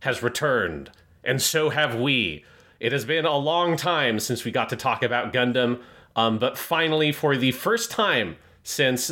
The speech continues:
we created Weekly Suit Gundam, and actually for the first time since Iron-Blooded Orphans, the, a new full A U Gundam show,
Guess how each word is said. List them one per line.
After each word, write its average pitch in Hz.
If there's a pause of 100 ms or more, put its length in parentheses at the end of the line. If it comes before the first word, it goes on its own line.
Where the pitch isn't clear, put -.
(120)
we 123
created 143
Weekly 117
Suit 104
Gundam, 95 (220)
and 117
actually 139
for 123
the 104
first 143
time 117
since 147
Iron-Blooded 131
Orphans, 104 (300)
the, 110 (300)
a 120
new 180
full 165
A 151
U 135 (260)
Gundam 131
show, 123